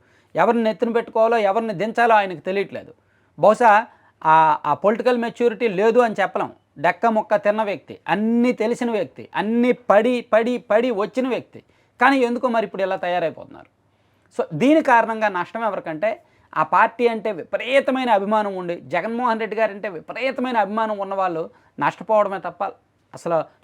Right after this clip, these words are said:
చూస్తూ చూస్తూ పతనం అవ్వడం తప్ప ఇంకేమీ ఉండదన్నమాట, ఏమీ ఉండదు. ఓటమి నుంచి ఇప్పుడు వరకు గుణపాఠాలు నేర్చుకోలే.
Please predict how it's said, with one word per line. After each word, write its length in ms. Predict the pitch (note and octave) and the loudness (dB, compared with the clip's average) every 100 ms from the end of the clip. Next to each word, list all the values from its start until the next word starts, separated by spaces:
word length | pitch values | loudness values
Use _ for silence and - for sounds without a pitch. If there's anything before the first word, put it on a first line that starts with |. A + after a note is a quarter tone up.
| - | -6
చూస్తూ 340 | C4 - - C4+ | -6 -4 -4 -4
చూస్తూ 380 | C4+ A3+ - | -4 -4 -2
పతనం 340 | A3 F#3+ G3+ G#3 | 0 0 0 -4
అవ్వడం 280 | G3 F#3 F3+ | -6 -6 -8
తప్ప 180 | F3 | -8
ఇంకేమీ 360 | G3 D#3+ D#3 E3 | -10 -6 -4 -4
ఉండదన్నమాట, 520 | B2 G#2+ - G2 - _ _ _ _ - | -8 -14 -18 -20 -20 _ _ _ _ -10
ఏమీ 320 | D#3+ A3+ A3 | -4 -2 -2
ఉండదు. 300 | A3 G#2+ - _ _ _ C3+ | -4 -10 -18 _ _ _ 2
ఓటమి 500 | F3 A#3 C4 C4 C4+ | 6 8 6 2 2
నుంచి 260 | B3+ B3 B3+ | -2 -2 -4
ఇప్పుడు 280 | G#3 A#3+ | 0 4
వరకు 260 | A3+ A#3 A#3 | 4 4 2
గుణపాఠాలు 580 | A3 G#3 G3+ G3 F#3+ F3+ | 0 0 0 0 0 -2
నేర్చుకోలే. 460 | D#3+ B2 - - | -4 -10 -16 -18